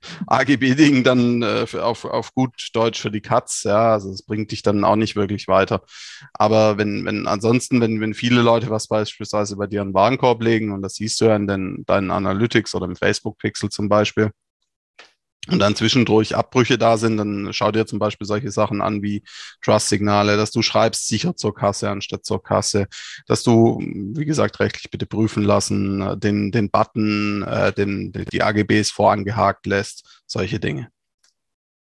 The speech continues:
Ja. Steffi, wollen wir zum, zum, zum Schluss noch drei Tipps rübergeben?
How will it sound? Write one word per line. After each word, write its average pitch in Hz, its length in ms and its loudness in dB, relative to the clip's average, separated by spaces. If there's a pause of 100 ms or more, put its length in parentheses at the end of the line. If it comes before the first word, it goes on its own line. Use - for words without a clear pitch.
(1500)
Ja. 113 240 0 (1400)
Steffi, 156 380 2
wollen 127 160 0
wir 147 120 0
zum, 135 480 4 (520)
zum, 104 340 -2
zum 110 160 -6
Schluss - 320 0
noch - 440 -4
drei 113 360 2
Tipps - 420 -4
rübergeben? 101 560 -2